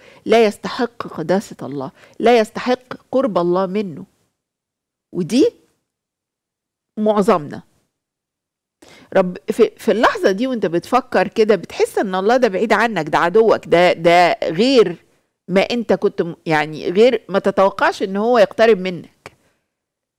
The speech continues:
لانك انت لا تستحقه، تهرب منه لانك لا تستحقه.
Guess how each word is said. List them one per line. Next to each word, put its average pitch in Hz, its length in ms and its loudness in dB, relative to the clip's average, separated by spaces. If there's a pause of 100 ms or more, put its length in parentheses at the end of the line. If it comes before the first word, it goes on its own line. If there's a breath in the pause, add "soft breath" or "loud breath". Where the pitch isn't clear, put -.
(260)
لانك 208 500 0
انت 302 520 -2 (300)
لا 214 140 4
تستحقه، - 680 -6 (640)
تهرب 254 300 4
منه 311 400 -6
لانك 220 360 -2
لا 190 80 2
تستحقه. - 680 -10